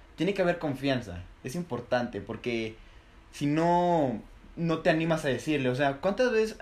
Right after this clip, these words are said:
ha pasado que tienes como esa intriga, ese, esa situación que tú quieres contarle a alguien, pero no se lo quieres contar a tus papás porque dices, "No, ¿sabes qué? Que si lo cuen-, si se lo cuento a mis papás, me van a juzgar o me van a regañar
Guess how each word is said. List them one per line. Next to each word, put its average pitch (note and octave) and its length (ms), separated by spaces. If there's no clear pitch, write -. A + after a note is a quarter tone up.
ha E3 180
pasado A#2 500
que D3+ 100
tienes F#3+ 380
como E3+ 240
esa F#3 160
intriga, E3 680
ese, F#3 400
esa D#3 760
situación D#3 720
que D#3 100
tú D3+ 180
quieres F3+ 220
contarle C#3 520
a C3 60
alguien, A#2 380
pero C3+ 240
no C#3+ 160
se G#3+ 80
lo F#3+ 120
quieres F3+ 180
contar D3+ 240
a D#3+ 80
tus D3+ 120
papás C#3 320
porque C3+ 240
dices, C3+ 140
"No, D#3+ 100
¿sabes F3 220
qué? E3 180
Que F3 80
si E3 100
lo B2+ 160
cuen-, C3 140
si C3 140
se C3+ 80
lo A#2+ 140
cuento C#3 240
a F3 40
mis C3+ 120
papás, B2 380
me A#2+ 60
van C3 160
a D#3 40
juzgar C#3+ 600
o B2 80
me B2+ 100
van C#3 240
a D3+ 120
regañar C3+ 600